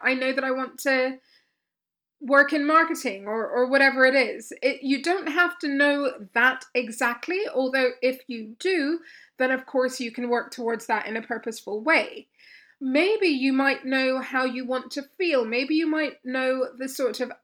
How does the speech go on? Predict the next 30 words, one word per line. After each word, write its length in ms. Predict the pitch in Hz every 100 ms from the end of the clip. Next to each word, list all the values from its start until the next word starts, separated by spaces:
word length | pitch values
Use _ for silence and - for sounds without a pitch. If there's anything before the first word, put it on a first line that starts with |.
| -
hours 420 | 339 320 285 269
that 160 | 233 208
you 120 | 220
might 260 | 208 202
want 240 | 214 202 240
to 100 | 220
work, 500 | 190 170 147 - 262
or 220 | 240 254 -
ultimately 580 | 277 311 - 269 226 214
what 220 | 208 196
you 80 | 208
want 220 | 208 196
to 100 | 208
be 100 | 202
doing. 360 | 196 214 - 277 - - - -
Maybe 360 | 285 330 339
you 180 | 320 349
might 260 | 330 311 262
know 240 | 294 294
the 100 | 285
sort 320 | 285 285 277
of 120 | 285 - _
impact 600 | 330 359 - 269 - -
that 180 | 233 -
you, 260 | 220 214 214 _ _ _ _ _ _ _
that 180 | 214 240
you 140 | 240 220
want 260 | 214 208
to 100 | 240
have. 360 | 202 208 190 -